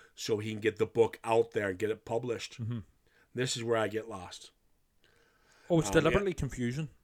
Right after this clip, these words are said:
Speaker 1: Yeah, so he tries to get rid of it during the duration of his road trip back,
Speaker 2: Mm-hmm.
Speaker 1: but he's,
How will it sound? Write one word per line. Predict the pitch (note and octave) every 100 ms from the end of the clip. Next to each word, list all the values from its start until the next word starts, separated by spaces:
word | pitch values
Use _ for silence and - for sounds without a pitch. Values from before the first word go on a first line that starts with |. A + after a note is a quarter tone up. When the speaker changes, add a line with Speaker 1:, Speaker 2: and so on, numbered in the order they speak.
| _ _
Speaker 1:
Yeah, | D3+ C3+ B2 A#2+ A#2+ B2 B2 A#2+
so | - C#3+
he | B2+ D#3+
tries | C#3 D3 C3 B2+
to | -
get | A#2 B2
rid | C3+ B2
of | A#2
it | - - _ F3+
during | C3+ A#2
the | G#2+
duration | - A2 G#2+ -
of | G#2+
his | G#2 G2
road | A2 G#2+
trip | - A2+ -
back, | A2 G#2+ - - -
Speaker 2:
Mm-hmm. | B2 B2 G#2+ -
Speaker 1:
but | A#2 A#2 -
he's, | A#2 A2 A2